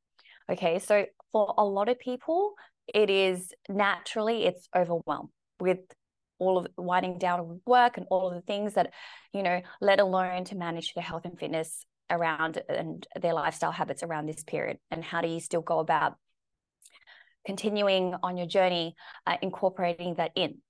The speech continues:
Now, overwhelm is totally normal to feel, but we don't want to really, Christmas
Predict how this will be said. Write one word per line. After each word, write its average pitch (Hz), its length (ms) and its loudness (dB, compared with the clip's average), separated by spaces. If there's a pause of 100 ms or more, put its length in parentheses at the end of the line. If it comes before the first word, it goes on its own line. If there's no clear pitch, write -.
(440)
Now, 185 400 2
overwhelm 220 600 2
is 190 300 -2 (160)
totally 214 580 -2
normal 175 580 -2
to 165 100 -6
feel, 160 200 0
but 175 160 0
we 202 220 0
don't 208 300 2
want 185 420 -4 (200)
to 180 420 -2 (280)
really, 226 440 2 (320)
Christmas 233 500 0